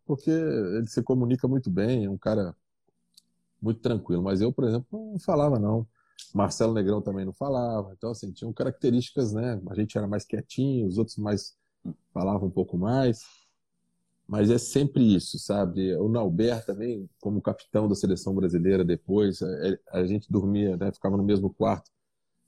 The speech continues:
E era, e a gente conversava sobre essa angústia de como conversar com o técnico, entendeu? E olha só que a gente tá falando de, do alto nível, né?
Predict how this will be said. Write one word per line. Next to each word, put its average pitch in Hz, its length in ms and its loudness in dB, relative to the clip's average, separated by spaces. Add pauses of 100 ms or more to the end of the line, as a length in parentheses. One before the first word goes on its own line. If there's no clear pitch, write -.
(140)
E 101 140 2
era, 147 540 2
e 113 140 2
a 113 60 4
gente 139 300 0
conversava 165 720 0
sobre 123 300 0
essa 139 220 0
angústia 127 720 2
de 110 160 0 (160)
como 240 400 4
conversar - 800 0
com - 180 -2
o 156 60 2
técnico, 147 600 -4
entendeu? 95 560 -2
E 73 180 -2
olha 233 160 -6
só - 200 -8
que - 120 -6
a 220 60 2
gente 240 200 -2
tá 220 120 -6
falando 208 340 -2
de, 214 220 2
do 139 180 2
alto 202 260 2
nível, 131 480 6
né? 185 140 -4